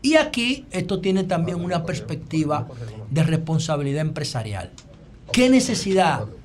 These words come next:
tiene un grupo que tiene todo el éxito del mundo de seguir trayendo esas marcas tóxicas al país?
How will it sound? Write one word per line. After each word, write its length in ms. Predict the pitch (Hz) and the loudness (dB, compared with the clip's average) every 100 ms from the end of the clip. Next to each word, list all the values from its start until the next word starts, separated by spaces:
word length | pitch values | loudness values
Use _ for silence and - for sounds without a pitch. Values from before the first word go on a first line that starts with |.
| - - | -20 -4
tiene 240 | 190 190 | 2 2
un 160 | 196 185 | 2 0
grupo 460 | 190 185 - 127 - - - - - - - - - - - - | 2 2 2 -4 -10 -16 -20 -20 -20 -20 -20 -20 -20 -20 -20 -8
que 100 | 147 | -8
tiene 300 | - 196 196 | 0 2 2
todo 380 | - - 196 170 | 0 2 4 4
el 80 | 175 | 4
éxito 420 | 185 180 165 147 | 2 -2 -6 -4
del 140 | 139 | -2
mundo 460 | 147 156 139 123 120 - - - | -2 -2 -2 -4 -8 -16 -20 -16
de 120 | - 127 | -6 -4
seguir 360 | 131 131 156 | -2 -2 -4
trayendo 420 | - 143 139 131 | -4 -4 -2 -2
esas 280 | 131 135 - - | -2 -6 -10 -8
marcas 560 | 131 139 131 131 - - | -2 -2 -2 -6 -10 -2
tóxicas 680 | 202 190 - 165 - - - - | -2 -2 -6 -8 -10 -10 -12 -10
al 100 | 117 | -8
país? 420 | 110 110 - - | -6 -6 -8 -12